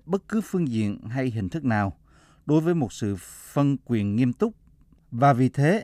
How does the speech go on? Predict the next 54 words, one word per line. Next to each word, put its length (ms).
làm 300
thế 160
nào 320
mà 340
vào 180
một 240
thời 140
điểm 340
mà 100
Ai 220
Cập 180
có 160
thể 120
đang 300
ở 80
trong 220
tiến 260
trình 220
dân 200
chủ 180
hóa, 340
nơi 180
đã 120
có 180
các 160
cuộc 180
bầu 280
cử, 320
nơi 200
đã 140
thấy 220
một 200
sự 300
bày 400
tỏ 180
ý 180
chí 300
của 200
quần 180
chúng, 320
làm 220
thế 120
nào 180
chúng 220
ta 80
có 120
thể 160
đình 340
chỉ 180
viện 220
trợ 200
vào 140
lúc 160
này? 260